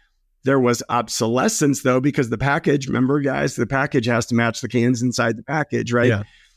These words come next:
Speaker 1: So
Speaker 2: Yeah.
Speaker 1: there's all these costs that people don't realize, right? And then we made an incremental hundred million bucks, and they're like, "What else you guys got?" Right? And that's when we rolled out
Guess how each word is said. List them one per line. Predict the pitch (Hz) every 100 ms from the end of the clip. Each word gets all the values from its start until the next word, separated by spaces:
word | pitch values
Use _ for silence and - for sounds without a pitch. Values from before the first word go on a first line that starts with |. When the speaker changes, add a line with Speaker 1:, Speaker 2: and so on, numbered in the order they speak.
| _ _
Speaker 1:
So | -
Speaker 2:
Yeah. | 156
Speaker 1:
there's | 156 147
all | 147
these | 135 123
costs | - 175 185 127 - -
that | 123
people | 147 131
don't | 127 120
realize, | 139 156 117 113 117
right? | 123 127 - _ _ _ -
And | 156 151 151 143 _ _ _ _ _ - -
then | 139 175
we | 180
made | 170 156
an | 147
incremental | 147 170 170 151 139 147 165 127 123
hundred | 107 143 143
million | 135 131 127 123
bucks, | 117 151 143
and | -
they're | 127
like, | 120 117
"What | 120 165
else | 240 220 -
you |
guys | 127 120 107
got?" | 120 90 - _
Right? | - 107 123 _ _ _ _
And | 127 127
that's | 135 160 -
when | 151
we | 135
rolled | 127 131 123
out | 117 120